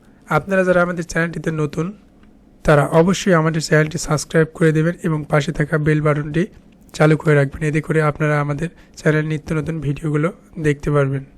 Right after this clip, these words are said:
তো এবার আসা যাক মূল ভিডিওতে। আপনারা আমাদের কাছে অনেকেই প্রশ্ন করেছেন যে, "ভাই, ইউনিয়ন সমাজকর্মী পদের পরীক্ষা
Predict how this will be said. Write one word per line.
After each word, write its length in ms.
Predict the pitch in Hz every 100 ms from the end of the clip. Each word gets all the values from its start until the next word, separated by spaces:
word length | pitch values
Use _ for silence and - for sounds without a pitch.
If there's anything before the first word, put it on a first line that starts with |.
| - - - - _ _ _ _ _ -
তো 100 | 165
এবার 260 | 160 156
আসা 240 | 147 143 160
যাক 180 | 156 165 -
মূল 220 | 156 151 160
ভিডিওতে। 580 | 156 147 147 143 151 139 - - - -
আপনারা 360 | 160 175 170
আমাদের 260 | 160 165 175
কাছে 240 | 170 160
অনেকেই 360 | 165 165 165 185
প্রশ্ন 440 | - 170 151 185
করেছেন 500 | 151 156 151 - 151
যে, 120 | 151 151
"ভাই, 300 | 135 143 156 - - - _ _ -
ইউনিয়ন 500 | 180 180 185 190 190
সমাজকর্মী 840 | - 165 160 160 - 165 160 165
পদের 400 | - 160 147 156
পরীক্ষা 640 | 147 160 151 - 160 151